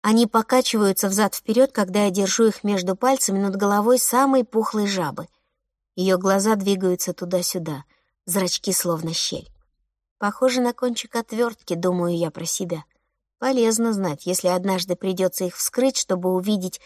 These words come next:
что с ними не так, как я сделала с бутербродницей, залитой плавленым сыром. Жабы отказываются открывать рот.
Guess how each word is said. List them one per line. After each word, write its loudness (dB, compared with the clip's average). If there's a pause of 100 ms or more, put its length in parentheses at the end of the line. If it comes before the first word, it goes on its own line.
(160)
что 0
с -2
ними 2
не 4
так, -8 (480)
как -2
я 6
сделала 4
с 0
бутербродницей, 2
залитой 2
плавленым 0
сыром. -2 (840)
Жабы 4
отказываются 2
открывать -4
рот. -8